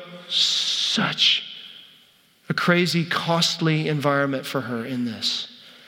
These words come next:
That God becomes the head. And here's what's incredible.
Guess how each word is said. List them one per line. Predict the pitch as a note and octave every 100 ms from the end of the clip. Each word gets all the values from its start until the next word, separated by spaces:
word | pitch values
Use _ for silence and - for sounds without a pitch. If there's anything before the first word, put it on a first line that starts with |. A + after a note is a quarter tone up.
| - - -
That | F3 D3
God | B2+ F3+ A3 F#3+
becomes | G#3+ F#3 F#3+ C#3+
the | D#3
head. | D3+ D#3+ D3+ A#2+ B2+ - - F3+
And | D#3+
here's | C#3 A#3+ A#3+ - - -
what's | F3
incredible. | - E3+ - E3+ D3 C3+